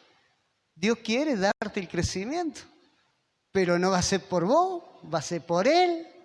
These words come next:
Y por Él va a venir el crecimiento y todas las cosas se te van a sujetar. ¿Querés la solución de tus prom-, problemas? Sujetate a Cristo, crecé,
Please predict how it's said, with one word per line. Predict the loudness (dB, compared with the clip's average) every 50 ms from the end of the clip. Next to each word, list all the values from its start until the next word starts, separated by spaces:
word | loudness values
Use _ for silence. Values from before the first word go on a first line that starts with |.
| _ -20 _ _ _ _ _ _ _ _ _ _ _ _ _ _ _ _ _ -6
Y | -4 -4 -2
por | 0 2 2 2 2
Él | 2 4 4 2 2 0 0 0
va | 0
a | 0
venir | 0 -2 0 -2 -2 -2
el | -2 -2
crecimiento | -4 -4 -4 -4 -2 0 0 2 2 2 0 0 -4
y | -6
todas | -4 0 2 4 4 4
las | 2 2 -2
cosas | -2 -4 -2 -2 -2 0 -2 -4 -2
se | -4 -6
te | -4 -4 -2
van | -2 0 -2 -2
a | -2
sujetar. | -4 -4 -6 -8 _ -6 -6 -6 -4 -4 -6 -8 -8 -8 -14 -20 _ _ _ _ _ _ _ -20 _ _ _
¿Querés | 0 0 2 2 2
la | 2 2
solución | 0 -2 -4 -6 -6 -6 -4 -4
de | -4 -4
tus | -4 -6 -6
prom-, | -4 -4 -4 -4 -4 -8 -10 -12
problemas? | -6 -2 -2 0 2 0 2 2 2 0 0 -4 -12 -18 -20 -20 _ _ _ _ _ _ _ _ _ _ _ _ _ _ _ _ _ _ _ _ _ _ _
Sujetate | _ -10 -6 -6 -4 0 0 -2 0 0
a | -4
Cristo, | -2 -2 -4 -4 -6 -6 -6 -6 -6 -6 -8 -12 -18 -20 -20 _ _ _ _ _ -8
crecé, | -4 -4 -4 -4 -2 -4 -2 -2 -4 -6 -10